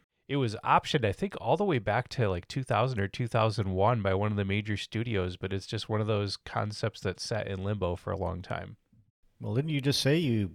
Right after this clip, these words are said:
Speaker 2: you actually saw a movie recently on Apple T V that was pretty much the same concept?
Speaker 1: Oh, yeah. So there's the, there's the Tom Hanks film from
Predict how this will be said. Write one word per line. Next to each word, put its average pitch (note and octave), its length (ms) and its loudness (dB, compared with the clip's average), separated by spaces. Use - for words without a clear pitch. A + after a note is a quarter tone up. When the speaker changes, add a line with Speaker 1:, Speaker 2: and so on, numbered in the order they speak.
Speaker 2:
you G2 100 0
actually G2 320 0
saw A#2 320 4
a G#2+ 60 4
movie A2+ 280 2
recently A#2+ 440 0
on A#2+ 100 4
Apple B2 420 0
T C3+ 220 0
V B2+ 220 2
that C3+ 180 2
was F2+ 540 0
pretty A2 220 2
much G#2+ 220 0
the - 100 -4
same A2 280 2
concept? B2+ 580 -2
Speaker 1:
Oh, E3 260 2
yeah. D3 400 2
So C3 180 0
there's B2+ 260 2
the, A#2+ 300 6
there's A#2 180 -6
the - 100 -4
Tom D3 300 0
Hanks C#3 360 0
film G2+ 560 2
from G2 440 0